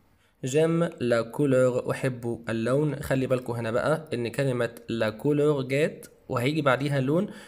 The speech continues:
يبقى اللون اللي هيجي بعديها لازم يكون في المؤنث. ليه؟ لأنه زي الصفة كده، الصفة بتتبع الموصوف. هنا لا، يبقى اختار معاها حاجة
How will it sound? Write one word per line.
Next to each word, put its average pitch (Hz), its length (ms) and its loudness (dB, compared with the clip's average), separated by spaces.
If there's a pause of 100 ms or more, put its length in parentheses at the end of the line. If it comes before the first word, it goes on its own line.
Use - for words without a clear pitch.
(140)
يبقى 120 180 4
اللون 131 220 4
اللي 156 120 4
هيجي 151 160 2
بعديها 139 400 2
لازم 131 300 0
يكون 131 180 0
في 135 80 -4
المؤنث. 107 600 -2
ليه؟ 120 300 -2 (300)
لأنه 147 320 2
زي 127 200 2
الصفة 127 380 -2
كده، 98 300 -4 (440)
الصفة 139 320 -2
بتتبع 131 320 2
الموصوف. 117 600 -4 (920)
هنا 143 200 4
لا، 135 380 4 (160)
يبقى 113 160 -2
اختار 131 200 0
معاها 120 580 0 (140)
حاجة 123 520 -2